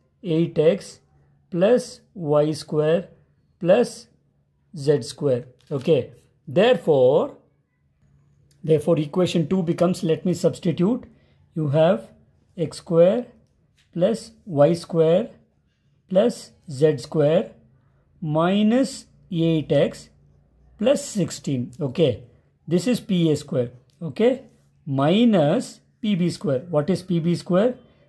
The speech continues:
X square plus y square plus z square plus eight x plus sixteen. This is P A square plus P B square.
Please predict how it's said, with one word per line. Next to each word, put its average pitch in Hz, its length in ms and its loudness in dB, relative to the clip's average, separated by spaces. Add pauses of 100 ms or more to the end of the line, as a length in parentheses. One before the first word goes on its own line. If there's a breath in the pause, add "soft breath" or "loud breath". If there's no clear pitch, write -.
(340 soft breath)
X 160 220 -6
square 196 480 2 (640)
plus 180 420 -2
y 160 260 2
square 170 580 0 (680)
plus 196 380 -2 (120)
z 147 300 0
square 160 540 0 (760)
plus 202 520 0 (200)
eight 165 320 -4
x 170 600 -2 (1900)
plus 220 240 0
sixteen. 143 600 -4
This 156 180 -2
is 165 100 -2
P 160 240 0
A 165 80 2
square 160 300 0
plus 143 260 -4
P 147 160 -4
B 135 140 -2
square. 156 440 -2